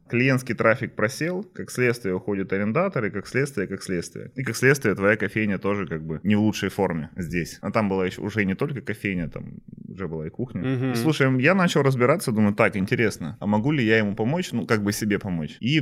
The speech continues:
Speaker 1: нашел там пару брошюрок по маркетингу, как это работает,
Speaker 2: Ну да.
Speaker 1: <laughs> как это выстраивается. Мы сделали сайт, мы запуск-, мы запустили рекламные кампании, мы начали собирать, м, клевые предложения, мы начали заниматься работой с продавцами внутри,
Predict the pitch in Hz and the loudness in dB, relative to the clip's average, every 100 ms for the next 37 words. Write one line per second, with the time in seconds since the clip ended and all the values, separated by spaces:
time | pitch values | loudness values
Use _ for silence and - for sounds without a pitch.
0 | 123 120 127 139 139 117 120 120 107 101 | 0 0 2 4 4 4 4 4 4 2
1 | 104 117 101 110 120 170 - 104 92 101 | 0 -2 -2 0 2 2 -2 -4 -4 -6
2 | - - 107 104 92 92 95 135 120 101 | -8 -2 0 0 -2 -2 0 -2 0 -2
3 | 104 123 127 107 98 113 110 98 98 - | 0 0 2 2 2 0 0 -4 -6 0
4 | 123 143 127 110 104 104 117 107 104 95 | 2 2 0 -2 -2 0 0 2 2 2
5 | 95 131 143 147 139 104 107 104 - 82 | 0 0 0 0 -2 -6 -6 -10 -10 -4
6 | 104 107 107 110 101 95 90 113 107 95 | -2 -2 -4 -8 -6 -4 -4 -2 -2 -2
7 | 82 92 110 127 135 113 95 95 104 101 | -4 -4 -2 -2 -2 -2 -2 -2 -2 -2
8 | 107 104 98 92 90 98 98 92 - - | -2 -4 -8 -8 -6 -2 0 0 -4 -12
9 | - 80 85 - 110 101 87 90 95 101 | -8 -6 -4 0 2 2 -2 -4 -2 -2
10 | 113 135 120 110 127 90 101 104 104 95 | -2 -2 -2 -4 -6 -2 0 0 -2 -4
11 | 90 85 87 95 98 98 92 90 85 98 | -2 -2 -2 -2 -2 -4 -4 -4 -2 -2
12 | 101 92 - 90 92 - 135 123 110 104 | -2 -4 -6 -4 -4 -4 -4 -4 -4 -6
13 | 107 98 98 | -4 -4 -6